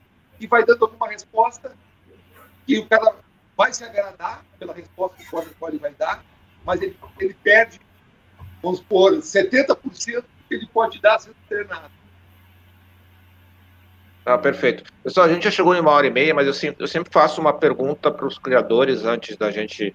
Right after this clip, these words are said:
Speaker 2: ir pro encerramento, que é o seguinte: quais as recomendações que vocês dão pra quem tá aqui nos assistindo, tá viciado já em border e quer começar a criar? Quais são as recomendações, assim, três recomendações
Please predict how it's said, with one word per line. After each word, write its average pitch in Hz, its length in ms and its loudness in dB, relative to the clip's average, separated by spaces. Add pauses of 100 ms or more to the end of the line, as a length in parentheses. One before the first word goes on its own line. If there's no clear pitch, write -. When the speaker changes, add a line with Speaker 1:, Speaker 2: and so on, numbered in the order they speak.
(240)
Speaker 2:
ir 107 80 -8
pro - 140 -8
encerramento, 110 560 0
que 131 60 4
é - 20 4
o 123 40 2
seguinte: - 520 -8 (640)
quais 190 200 4
as 226 140 6
recomendações 170 840 4
que - 120 -8
vocês 143 280 -2
dão 139 200 2
pra 143 120 2
quem 151 160 -4
tá 143 120 0
aqui 139 180 -4
nos 131 140 -4
assistindo, 143 720 -4 (500)
tá 127 140 4
viciado 143 600 2
já 135 220 4
em 117 100 -6
border 143 400 6
e 143 60 0
quer 151 200 2
começar 143 400 -2
a 135 40 0
criar? 117 400 -4 (240)
Quais 123 160 -4
são 170 140 -4
as 185 80 -6
recomendações, 147 760 -2
assim, 139 220 -4 (320)
três 214 240 4
recomendações 175 1040 2